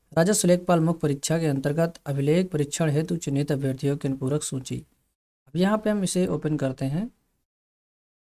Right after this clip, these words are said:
अब दोस्तों, जैसा कि आपको पता होगा कि लेखपाल का जो अभिलेख परीक्षण चल रहा है, डॉक्यूमेंट वेरिफिकेशन, इसमें सत्ताईस हज़ार चार सौ तैंतीस अभ्यर्थियों को बुलाया गया था। उन्नीस सितंबर से तीस नवंबर दो हज़ार तेईस तक इसका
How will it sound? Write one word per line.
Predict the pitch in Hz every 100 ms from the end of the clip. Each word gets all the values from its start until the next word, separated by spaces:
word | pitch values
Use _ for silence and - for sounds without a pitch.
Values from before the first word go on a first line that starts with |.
| -
अब | 160
दोस्तों, | 180 226
जैसा | 202 208
कि | 202
आपको | 190 190
पता | 180 139 175
होगा | 165 175
कि | 185
लेखपाल | 170 160 - 160
का | 170
जो | 165 156
अभिलेख | 147 151 156
परीक्षण | 147 143 165
चल | 156 156
रहा | 151
है, | 151
डॉक्यूमेंट | 147 147 156 143
वेरिफिकेशन, | 147 143 135 131 165 220 _ _ _ _ _ -
इसमें | 156 214
सत्ताईस | 214 160 - 151 175
हज़ार | 160 165
चार | 165 147 147
सौ | -
तैंतीस | 156 147 160
अभ्यर्थियों | 143 135 143 - 143
को | 160 226 - _ _ _ -
बुलाया | 147 143 135
गया | 135 135
था। | 135 180 269 _ _ -
उन्नीस | 147 147 156 180
सितंबर | - - 156 143 139 156
से | 160 180
तीस | 151 156 - - _ _ _ _ _ -
नवंबर | 143 - 143 139 143 160
दो | 151
हज़ार | 147
तेईस | 151 143 143
तक | 147
इसका | 127 - 180